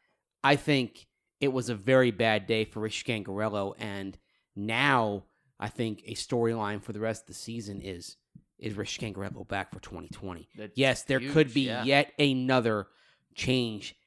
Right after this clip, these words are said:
Speaker 1: at offensive coordinator because it seems clear that the coach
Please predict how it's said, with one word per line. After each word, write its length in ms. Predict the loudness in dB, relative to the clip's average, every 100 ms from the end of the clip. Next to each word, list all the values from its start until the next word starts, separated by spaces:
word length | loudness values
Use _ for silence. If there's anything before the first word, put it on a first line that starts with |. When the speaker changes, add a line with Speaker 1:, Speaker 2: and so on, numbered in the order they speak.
| _
Speaker 1:
at 160 | -4 -2
offensive 580 | 2 0 2 -4 -4 -10
coordinator 580 | -8 -4 -4 -2 -4 -6
because 520 | -10 -8 -4 -4 -4 -16 _ -8
it 160 | -8 -6
seems 440 | 0 0 0 -6
clear 580 | -10 -2 0 0 -4 -8 _ _ -14
that 320 | -4 -2 -2 -6 _ _ _ _ -14
the 200 | -4 -4
coach 680 | -2 2 2 2 -8 -10